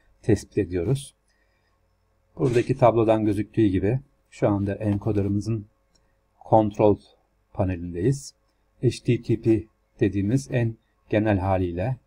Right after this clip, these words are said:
işte seksen portundan herhangi bir yere yollayacağımız, e, yayın vardır. Burada ben sekiz bin yaptım portumu. Seksen portundan başka bir işlem için kullanıyoruz. R T S P dediğimiz genellikle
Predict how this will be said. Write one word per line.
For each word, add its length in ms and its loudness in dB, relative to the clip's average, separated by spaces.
işte 180 -16
seksen 500 -4
portundan 580 -6
herhangi 380 -4
bir 60 -4
yere 160 -4
yollayacağımız, 800 -14
e, 60 -10
yayın 460 -2
vardır. 320 -8
Burada 260 -6
ben 120 -6
sekiz 400 -10
bin 100 -10
yaptım 340 -14
portumu. 500 -10
Seksen 460 -12
portundan 500 -12
başka 340 -8
bir 60 -8
işlem 260 -12
için 200 -18
kullanıyoruz. 520 -10
R 200 4
T 220 2
S 140 -12
P 140 0
dediğimiz 400 -2
genellikle 680 0